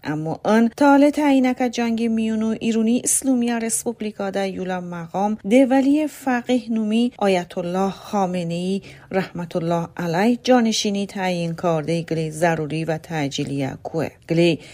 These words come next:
اسلومی حکومت ده ولی فقیه اساسین قانون به حساب اومده و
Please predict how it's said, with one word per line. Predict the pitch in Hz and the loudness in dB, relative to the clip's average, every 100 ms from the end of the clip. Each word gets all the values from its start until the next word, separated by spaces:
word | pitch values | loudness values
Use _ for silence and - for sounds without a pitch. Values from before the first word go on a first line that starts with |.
| - - | -20 -2
اسلومی | 269 - 254 247 233 220 | 0 4 6 6 6 4
حکومت | 214 208 196 214 202 202 | 2 0 0 0 0 0
ده | 196 | 0
ولی | 185 185 180 185 | 0 0 0 -2
فقیه | 180 180 175 185 220 240 | -4 -6 -4 0 2 2
اساسین | 233 226 208 - 196 185 | 0 -2 -4 -4 -2 -2
قانون | 170 180 175 170 247 | -4 -4 -2 2 4
به | 247 | 4
حساب | 185 156 - 147 | 0 -4 -6 -4
اومده | 147 147 135 156 165 - - - - | -2 -2 0 -2 -4 -12 -20 -14 -6
و | 156 170 | 0 0